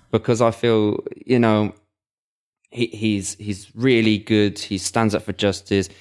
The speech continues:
He's su-, he's the most powerful person in the world. And I'm like, "Hmm, okay." I prefer someone who's not as powerful, not as,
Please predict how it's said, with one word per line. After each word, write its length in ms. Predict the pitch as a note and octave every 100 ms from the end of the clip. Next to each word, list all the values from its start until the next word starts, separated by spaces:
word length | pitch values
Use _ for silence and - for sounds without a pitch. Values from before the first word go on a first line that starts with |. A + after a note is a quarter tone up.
| _
He's 120 | -
su-, 160 | - B2
he's 160 | G#2+ F#2
the 60 |
most 180 | G#2+ G#2
powerful 340 | - G#2+ G2+ G2+
person 380 | G2+ F#2+ -
in 40 | F#2+
the 240 | F#2+ F#2
world. 380 | F#2 F#2+ F#2 F2+
And 120 | F2+
I'm 120 | F#2
like, 240 | F#2 F2+ F#2 - _ _ _
"Hmm, 140 | D#3+ D#3 - _ _ _ -
okay." 320 | G#2+ F#2+ F#2 - - - _
I 160 | A#2 B2+
prefer 600 | A#2+ G2 - E2 E2+ E2+ - _ _ _ _ _ -
someone 320 | - G#2 F#2
who's 200 | G2 F#2+
not 360 | A2+ A#2 G2+ -
as 100 | F2+
powerful, 680 | - E2 D2 - D#2 D#2+ - _ -
not 280 | A2+ -
as, 280 | F#2+ F2 -